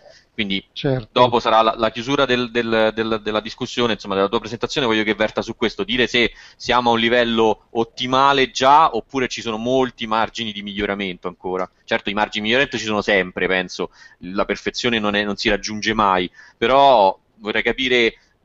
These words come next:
Speaker 1: mh, nel tempo se già si può pensare di avere dei, dei, dei buoni rapporti qualità-prezzo oppure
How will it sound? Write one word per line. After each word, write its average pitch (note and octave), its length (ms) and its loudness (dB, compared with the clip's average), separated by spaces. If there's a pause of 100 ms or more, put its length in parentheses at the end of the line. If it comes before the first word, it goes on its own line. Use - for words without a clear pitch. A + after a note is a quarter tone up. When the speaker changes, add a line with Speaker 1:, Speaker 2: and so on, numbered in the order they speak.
(120)
Speaker 1:
mh, G2+ 420 -10
nel A2 260 -4
tempo A#2+ 640 2
se G2+ 1400 2
già G#2+ 200 2
si - 260 -12
può G#2 280 4
pensare G2+ 460 -2
di F#2 80 -2
avere G2+ 240 0
dei, F#2 220 -4
dei, F#2 380 -8
dei F#2+ 140 -4
buoni G#2 320 -2
rapporti G#2 460 -4
qualità-prezzo G2 640 -2
oppure A2 360 -2